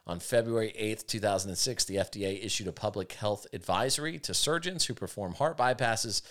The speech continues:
alerting them of possible fatal side effects. In two thousand and six, that would have been thirteen years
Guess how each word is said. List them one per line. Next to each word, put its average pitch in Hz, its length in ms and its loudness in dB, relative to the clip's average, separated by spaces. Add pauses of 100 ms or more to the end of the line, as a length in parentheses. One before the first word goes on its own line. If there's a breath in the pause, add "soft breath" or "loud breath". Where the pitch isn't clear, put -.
(320 loud breath)
alerting 113 420 2
them 113 160 0
of 101 160 -4
possible 101 680 2
fatal 92 580 -6 (120)
side 78 400 2
effects. - 540 0 (260 loud breath)
In 87 80 -8
two 104 180 -2
thousand 120 360 2
and 180 100 -2
six, - 720 -2 (440 soft breath)
that - 260 -2
would 104 160 -2
have 95 120 -8
been 90 200 -6
thirteen 107 480 -6
years 95 260 -4